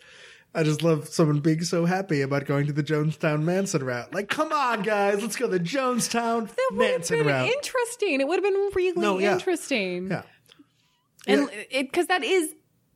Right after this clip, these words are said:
Speaker 2: terrifying. Like,
Speaker 1: Mm-hmm.
Speaker 2: you know, anybody that knows the story of Manson or knows the story of,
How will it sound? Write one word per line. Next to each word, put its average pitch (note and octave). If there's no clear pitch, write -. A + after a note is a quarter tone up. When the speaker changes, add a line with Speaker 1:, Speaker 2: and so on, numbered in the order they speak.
Speaker 2:
terrifying. B3+
Like, F3+
Speaker 1:
Mm-hmm. E3+
Speaker 2:
you C4+
know, B3
anybody C#4
that A#3
knows A3
the G#3+
story E3
of D#3+
Manson A3+
or F#3
knows E3+
the F#3
story E3+
of, E3+